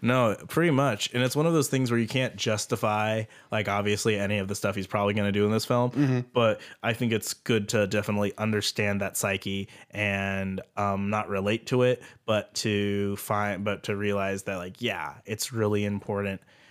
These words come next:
Speaker 1: to, or it's really interesting to see where or how these people are kind of created, because a lot of the stuff is, like, it's just all this nature versus nurture kind of
Speaker 2: Mm-hmm.
Speaker 1: stuff, and these kind of themes are really cool and always interesting to me. And, like,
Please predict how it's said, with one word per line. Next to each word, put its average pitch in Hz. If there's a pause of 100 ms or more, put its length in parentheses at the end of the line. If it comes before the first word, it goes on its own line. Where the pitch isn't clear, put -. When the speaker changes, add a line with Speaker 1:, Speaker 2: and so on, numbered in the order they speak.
(200)
Speaker 1:
to, -
or 113
it's 107
really 101 (420)
interesting 110
to 101
see 101
where 101
or 101
how 110
these 101
people 104
are 101
kind 98
of 98
created, 101 (320)
because 107
a 107
lot 110
of 131
the 110
stuff 110
is, 92
like, 90
it's -
just - (240)
all 139
this 131
nature 110
versus 104
nurture 98
kind 98
of 92
Speaker 2:
Mm-hmm. 110
Speaker 1:
stuff, 98
and 98
these 95
kind 104
of 98
themes 98 (240)
are 107
really 139
cool 113
and 104
always 127
interesting 104
to 101
me. 98
And, 95
like, 90